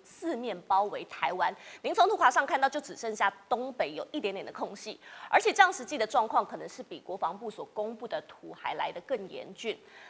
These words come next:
解放军的军机现在军舰绕台的圈圈越来的越小。就像这个参盟总长梅家树他的看法说，搞不好哪一天会不会真的就由严转战？那台湾方面是不是真的都没有警觉过来？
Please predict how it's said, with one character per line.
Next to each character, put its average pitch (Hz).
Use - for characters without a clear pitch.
解 285
放 403
军 392
的 349
军 339
机 311
现 320
在 302
军 302
舰 302
绕 285
台 214
的 208
圈 247
圈 247
越 349
来 185
的 214
越 285
小。 185
就 381
像 359
这 302
个 247
参 285
盟 240
总 220
长 196
梅 180
家 220
树 247
他 247
的 226
看 220
法 160
说， 247
搞 196
不 226
好 240
哪 165
一 196
天 196
会 330
不 -
会 247
真 226
的 196
就 208
由 208
严 202
转 -
战？ -
那 262
台 208
湾 180
方 202
面 202
是 -
不 -
是 190
真 180
的 170
都 160
没 160
有 147
警 -
觉 117
过 160
来？ -